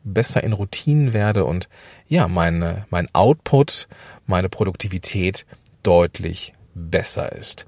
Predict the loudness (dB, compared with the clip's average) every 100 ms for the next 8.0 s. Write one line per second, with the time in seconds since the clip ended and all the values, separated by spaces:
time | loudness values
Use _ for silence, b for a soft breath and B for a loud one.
0 | -18 B B B B B 6 6 6 4
1 | 2 6 6 6 4 4 4 4 2 2
2 | 2 2 2 2 2 0 2 2 2 2
3 | 4 4 4 2 2 0 2 2 4 4
4 | 2 0 0 0 0 -4 0 2 2 4
5 | 4 4 2 0 0 0 2 -2 -2 0
6 | -2 -2 -4 -2 0 0 0 -2 -2 -2
7 | -4 -4 -4 -4 -8 -8 -4 -4 -4